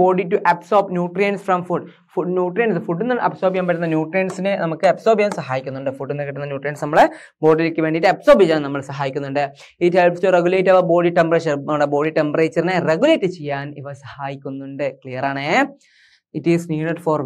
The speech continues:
various chemical reaction ആണ് മക്കളെ. പല കെമിക്കൽ റിയാക്ഷൻ, ബോഡി നടക്കുന്ന പല കെമിക്കൽ റിയാക്ഷനും ഇവർ ഇമ്പോർട്ടന്റ് ആണ്. ഏഹ്, during digestion, excretion, അങ്ങനെയുള്ള പ്രോസസ്സിൽ നമ്മളെ ഹെൽപ്പ് ചെയ്യുന്നുണ്ട്. We get water not only from the liquids we drink, but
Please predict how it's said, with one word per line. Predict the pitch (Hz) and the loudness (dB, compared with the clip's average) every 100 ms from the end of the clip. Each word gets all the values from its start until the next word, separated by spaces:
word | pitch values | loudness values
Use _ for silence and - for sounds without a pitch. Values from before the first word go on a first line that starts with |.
| 131 | -4
various | 131 147 220 269 302 294 | -2 0 2 2 -2 -2
chemical | 247 233 226 240 226 | -4 -4 -2 -2 -2
reaction | 214 220 | -6 -8
ആണ് | 208 | -8
മക്കളെ. | 202 202 185 - _ 311 | -2 0 0 -4 _ 0
പല | 359 339 | 2 2
കെമിക്കൽ | 220 208 214 185 | 0 2 0 0
റിയാക്ഷൻ, | 156 165 | -4 -4
ബോഡി | 151 156 | -2 -2
നടക്കുന്ന | 151 151 147 185 | -4 -6 -2 0
പല | 254 | 0
കെമിക്കൽ | 175 151 151 139 | -4 -6 -6 -6
റിയാക്ഷനും | 135 143 135 135 | -8 -12 -12 -10
ഇവർ | 135 139 | -8 -8
ഇമ്പോർട്ടന്റ് | 127 139 135 | -10 -14 -10
ആണ്. | 131 127 127 _ _ - | -10 -10 -14 _ _ -6
ഏഹ്, | 139 139 | -4 0
during | 139 143 135 | 0 -2 -4
digestion, | 127 139 151 143 - | -4 -6 -8 -10 -12
excretion, | _ 143 131 135 | _ -12 -10 -8
അങ്ങനെയുള്ള | 135 131 131 | -8 -8 -6
പ്രോസസ്സിൽ | 123 120 135 165 - | -8 -8 -10 -10 -8
നമ്മളെ | 147 143 262 - 135 | -8 -6 -6 -8 -10
ഹെൽപ്പ് | 127 127 | -8 -8
ചെയ്യുന്നുണ്ട്. | 127 120 123 147 - _ _ _ _ _ _ _ _ _ _ _ _ - | -10 -8 -4 -6 -6 _ _ _ _ _ _ _ _ _ _ _ _ 0
We | 170 175 | 2 4
get | 175 147 | 2 4
water | 147 143 156 156 - | 4 4 2 0 0
not | 147 143 139 175 | 0 0 0 0
only | 175 180 175 | 2 0 -2
from | 143 139 | -4 -2
the | 139 | -4
liquids | 135 175 170 151 | -6 -6 -8 -6
we | 139 135 | -8 -6
drink, | 131 123 | -8 -6
but | 139 | -6